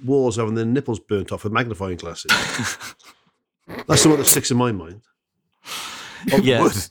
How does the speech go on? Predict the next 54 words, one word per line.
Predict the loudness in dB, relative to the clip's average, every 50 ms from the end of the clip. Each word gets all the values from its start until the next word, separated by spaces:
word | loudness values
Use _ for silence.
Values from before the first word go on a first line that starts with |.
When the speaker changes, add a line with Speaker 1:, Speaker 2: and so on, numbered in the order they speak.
| _ 2
Speaker 1:
Or | 2 4
sat | 4 4 2 2 2 2
in, | 0 0
like, | 0 -2 -2
paddling | -4 -4 -2 0 -2 -2 0
pools | 0 -2 -2 -2
full | -2 -2 0
of | 2
icy | 2 2 2 -2 -2
water | 0 0 0 0 -2 -4 -8
and | -8 -4
drinking | -4 -4 -2 -2 -6 -6
pints | -6 -4 -4 -4 -2 -2 -6
of | -8 -10 _ _
beer, | 0 0 0 0 -4
and | -6
the | -8
first | -6 -4 -4 -4 -4 -6 -6
to | -4
have | -4 -4
a | -6
pee | -10 -8 -4 -4 -2 -2
is | -2 -2 -2
out. | -2 -2 -6 -12 -16 _ _ _ -18 -18 _ _ _ 2
Speaker 2:
Yeah. | 2 2 4 2 -2 -8 _ _ _ 0
Speaker 1:
It | 2
was | 2 2 0
brutal | -2 _ _ 2 2 2 2 0 -6
stuff. | -6 -4 -6 -6 -10 -14 -10
So | -2 -2 0
if | 0
you | 0 2
say | 2 2
you | 2
get | 2 0
a | 0
bad | 0 -2 -2 -2 -2 -4
toe, | -2 0 0 0
it's | 0 -2 -4 -6 -6 -6
not | -4 -4
gonna | -4 -4
cut | -4 -6 -2
a | -2
lot | -2 0
of | 0
ice | -2 -4 -4 -6
over | -8 -8
there, | -8 -8 -8
is | -8 -6
it? | -4 -2
Speaker 2:
No. | 0 0 0 0 -2 -6 -10 -14 -14 -14 -14 -4 -4
Speaker 1:
<laughs> | -2 0 0 0 0 2 4
Speaker 2:
There, | 6 6 6 4 2 -2 -8 -6 -6
there, | -6